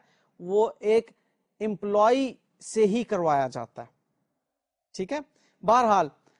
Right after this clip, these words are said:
ایکسٹرنل آڈٹ کے بارے میں آپ ذہن میں رکھیے کہ فائنینشل اسٹیٹمنٹس کا آڈٹ ایکسٹرنل آڈٹ ہے، جو کہ کمپنیز آرڈیننس کی بھی ریکوائرمنٹ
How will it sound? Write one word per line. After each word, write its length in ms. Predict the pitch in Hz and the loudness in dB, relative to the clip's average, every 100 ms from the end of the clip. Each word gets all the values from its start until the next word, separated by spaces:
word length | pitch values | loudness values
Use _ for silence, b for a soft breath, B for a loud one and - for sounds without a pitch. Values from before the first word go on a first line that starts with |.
| _ - | _ -2
ایکسٹرنل 580 | 196 - 220 226 226 202 | -2 0 0 0 2 0
آڈٹ 320 | 170 147 - | 0 -2 -8
کے 140 | 165 | -6
بارے 260 | 147 147 151 | 0 0 0
میں 140 | 151 | -2
آپ 200 | 151 139 | -2 -2
ذہن 180 | 165 180 | -2 -2
میں 80 | 185 | -2
رکھیے 240 | 185 208 | -2 -4
کہ 100 | 190 208 | -4 -6
فائنینشل 580 | 190 196 220 262 - 285 | -6 -4 -4 -4 -4 -4
اسٹیٹمنٹس 760 | - 220 202 - 180 170 - | -4 -8 -8 -8 -8 -8 -8
کا 120 | 165 131 160 | -8 -4 -4
آڈٹ 260 | 151 156 - | -4 -10 -12
ایکسٹرنل 540 | 180 - 185 165 156 131 | -16 -10 -6 -4 -6 -8
آڈٹ 340 | 127 127 127 - | -10 -10 -18 -12
ہے، 80 | 151 - _ _ _ _ _ _ _ _ _ _ _ | -12 -12 _ _ _ _ _ _ _ _ _ _ _
جو 180 | 135 180 | -6 -4
کہ 140 | 170 - | -4 -6
کمپنیز 420 | 185 170 180 160 | -6 -6 -8 -4
آرڈیننس 400 | 151 151 160 147 | -4 -4 -8 -12
کی 120 | 165 | -12
بھی 200 | 151 214 | -8 -8
ریکوائرمنٹ 580 | 160 - 127 120 123 123 | -8 -10 -12 -10 -16 -20